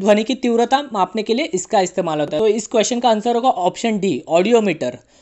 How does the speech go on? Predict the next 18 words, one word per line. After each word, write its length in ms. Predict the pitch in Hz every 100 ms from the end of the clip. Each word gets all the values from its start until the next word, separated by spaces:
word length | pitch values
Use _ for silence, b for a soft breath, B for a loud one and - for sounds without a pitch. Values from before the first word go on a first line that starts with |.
| b b -
और 160 | 247
ऑप्शन 340 | - 220 220 339
ए 240 | - 254
में 140 | 320
देखिए 220 | 302 - 320
क्रोनोमीटर 760 | 320 214 214 247 277 233 170
है, 60 | 240
तो 180 | -
ये 80 | 262
क्रोनोमीटर 560 | 294 247 254 269 269 269
क्या 140 | 277
करता 240 | 262 226 214
है 40 |
कि 120 | -
जलयानों 480 | 208 196 233 254 262
पर 120 | 262
समय 340 | 269 233 220 240
का 520 | 240 247 247 240 -